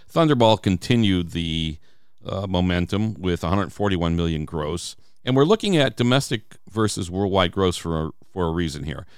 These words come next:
So Thunderball was sixty-three million domestic, hundred forty-one million gross. Then we, we move on to Live and Let Die and other movies as we're moving up the chain here,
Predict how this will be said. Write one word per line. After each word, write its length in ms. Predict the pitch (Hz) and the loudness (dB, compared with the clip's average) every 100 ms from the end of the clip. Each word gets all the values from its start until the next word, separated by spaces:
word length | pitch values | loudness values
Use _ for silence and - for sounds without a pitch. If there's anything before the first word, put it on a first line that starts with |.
| - - | -20 -10
So 200 | - 101 | -4 0
Thunderball 420 | 170 190 180 143 | 0 2 4 4
was 140 | 110 | 2
sixty-three 480 | - 131 127 - 117 | 0 -2 -4 -2 0
million 520 | 110 107 104 101 95 - - - - - | 2 4 4 2 0 -6 -18 -20 -20 -10
domestic, 480 | 98 101 95 95 - | 0 2 2 -2 -2
hundred 240 | 104 101 | -2 -2
forty-one 440 | - 92 85 85 85 | -2 -2 -2 -2 -2
million 300 | 82 82 78 | -2 -4 -4
gross. 380 | 82 76 - - - - | -4 -6 -8 -16 -20 -6
Then 100 | 123 | 0
we, 100 | 123 - - | 0 -2 0
we 180 | 127 | 2
move 240 | 120 139 123 | 4 2 4
on 480 | 120 120 117 117 110 - - - | 4 4 4 2 -4 -12 -20 -2
to 280 | 123 113 107 | 4 4 4
Live 180 | 107 | 4
and 100 | 117 | 4
Let 200 | 110 101 | 4 2
Die 400 | - 110 110 110 | 4 4 6 6
and 160 | 107 101 | 6 4
other 220 | 117 110 | 2 2
movies 440 | 98 95 90 92 98 | 2 2 2 0 0
as 200 | 98 87 | 0 0
we're 120 | 95 | 0
moving 340 | 98 104 101 101 | 2 2 0 -2
up 140 | - | -4
the 80 | 90 | -10
chain 380 | - 127 127 98 | -4 0 0 0
here, 340 | 85 76 | 0 -2